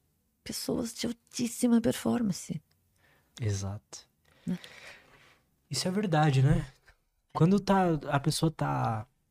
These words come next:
Speaker 2: com a vida emocional alinhada, assim, ela não tá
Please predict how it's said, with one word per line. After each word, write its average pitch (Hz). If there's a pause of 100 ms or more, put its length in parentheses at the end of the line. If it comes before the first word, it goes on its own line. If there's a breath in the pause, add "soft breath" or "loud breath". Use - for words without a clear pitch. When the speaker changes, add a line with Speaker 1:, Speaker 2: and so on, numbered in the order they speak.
(120)
Speaker 2:
com -
a 143
vida 135 (680)
emocional 135
alinhada, 131
assim, 131
ela 123
não 127
tá 131